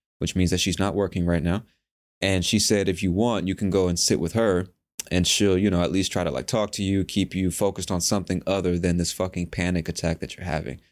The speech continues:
And so I went back and sat next to her and we talked for, like, the next two hours.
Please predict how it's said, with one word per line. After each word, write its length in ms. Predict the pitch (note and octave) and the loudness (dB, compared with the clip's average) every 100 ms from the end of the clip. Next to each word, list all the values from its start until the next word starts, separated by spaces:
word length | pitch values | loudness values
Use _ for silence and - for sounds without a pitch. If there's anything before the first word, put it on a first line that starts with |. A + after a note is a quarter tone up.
| _ _ _ - | _ _ _ -6
And 80 | |
so 100 | D#2+ | 0
I 40 | E2+ | 2
went 240 | F2+ F2+ | 2 0
back 240 | F#2 F2+ F2 | 0 -2 -2
and 80 | |
sat 180 | - F#2 | -2 0
next 140 | F2+ - | -2 -4
to 100 | F2+ | -2
her 160 | F#2 | 2
and 120 | F2+ F2+ | 2 2
we 80 | |
talked 380 | F2+ - G2+ E2+ | 0 -2 -2 -4
for, 100 | - | -4
like, 160 | E2+ D#2+ | -2 -2
the 80 | D#2+ | -2
next 420 | E2 D#2+ - _ _ _ _ _ | -2 -4 -8 _ _ _ _ _
two 240 | - G#2+ F#2+ | 0 2 2
hours. 460 | F2 F2+ B1 D2 | 0 -2 -2 -4